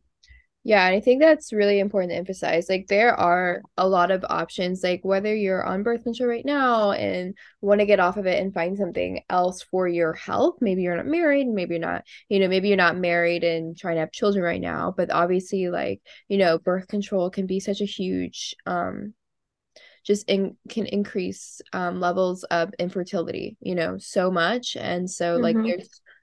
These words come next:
Speaker 1: so much, and there's so many options, and maybe you are trying to have, you know, um, maybe you are trying to have a baby, and,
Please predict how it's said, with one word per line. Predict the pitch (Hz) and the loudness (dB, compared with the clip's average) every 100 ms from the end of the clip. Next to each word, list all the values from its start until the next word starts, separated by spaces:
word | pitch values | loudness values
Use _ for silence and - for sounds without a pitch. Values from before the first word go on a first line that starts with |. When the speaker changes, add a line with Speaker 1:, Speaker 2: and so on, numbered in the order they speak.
| _ | _
Speaker 1:
so | - 262 254 | 0 6 6
much, | 226 170 - - | 6 2 -2 -4
and | 202 190 | -2 0
there's | 196 - | -2 -2
so | 185 | -2
many | 190 196 | 0 -2
options, | - 170 175 190 185 190 | -2 -4 -6 -4 -4 -2
and | 180 | -4
maybe | 190 | -4
you | 190 185 180 - | -2 -2 -2 -2
are | 180 185 | -2 -4
trying | 185 175 | -4 -6
to | 170 | -6
have, | 180 170 170 - - _ | -4 -4 -6 -8 -20 _
you | 196 | -2
know, | 180 165 156 156 - | 0 2 4 2 0
um, | 170 165 180 185 196 _ _ _ _ _ | -4 -4 -6 -10 -14 _ _ _ _ _
maybe | 202 190 196 | -2 0 0
you | 196 185 | 0 2
are | 196 | 2
trying | 196 185 | 0 -4
to | 180 | -2
have | 175 | -2
a | 175 | 0
baby, | 170 165 160 165 - | 0 0 -2 -2 -4
and, | 175 165 160 180 | -6 -4 -4 -6